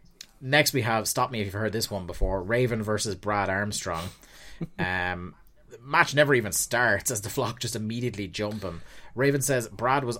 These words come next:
Speaker 1: offered redemption, but he will never forgive D D P for what he did. Um,
Speaker 2: Did, did you notice Lodi's sign?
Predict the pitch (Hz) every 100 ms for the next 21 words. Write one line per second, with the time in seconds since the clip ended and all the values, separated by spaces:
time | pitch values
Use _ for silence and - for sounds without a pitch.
0 | - 127 131 135 117 104 98 110 113 -
1 | 101 92 92 104 98 104 113 120 113 101
2 | 98 87 98 90 85 98 90 92 85 85
3 | 78 82 85 82 - - - - - -
4 | 90 82 80 78 73 73 71 - - -
5 | 135 113 139 127 139 139 175 160 - 135
6 | 147 139 113 - 127 139 101